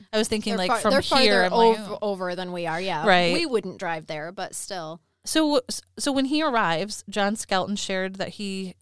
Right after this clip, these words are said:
Speaker 1: had left the boys with Joanne Taylor, his friend and her husband. They were very nice people. You know, they're, the boys were fine with her. Um, John said that things were not very,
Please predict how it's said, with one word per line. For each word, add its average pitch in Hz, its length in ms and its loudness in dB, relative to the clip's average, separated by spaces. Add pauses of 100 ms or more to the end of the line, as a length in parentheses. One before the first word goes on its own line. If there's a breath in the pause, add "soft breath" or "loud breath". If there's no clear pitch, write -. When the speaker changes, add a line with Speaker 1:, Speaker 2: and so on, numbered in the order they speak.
Speaker 1:
had 208 200 -6
left 175 200 -4
the 214 60 -4
boys 202 300 -4
with 226 220 -4 (120)
Joanne 175 520 -2
Taylor, 196 540 -2 (800 soft breath)
his 233 200 -2
friend 180 320 2
and 247 120 0
her 302 160 2
husband. 233 460 0
They 208 180 -2
were 170 120 -2
very 175 280 -6
nice 269 260 -4
people. 285 840 2
You 233 120 -2
know, 180 320 -2
they're, 185 260 -6 (280)
the 165 80 -8
boys 208 300 -4
were 254 100 -4
fine 247 360 0
with 254 220 -4
her. 226 480 -4 (420)
Um, 226 300 -2
John 302 300 -2
said 392 160 0
that 349 160 -2
things 311 260 0
were 294 100 2
not 277 220 0
very, 254 360 -2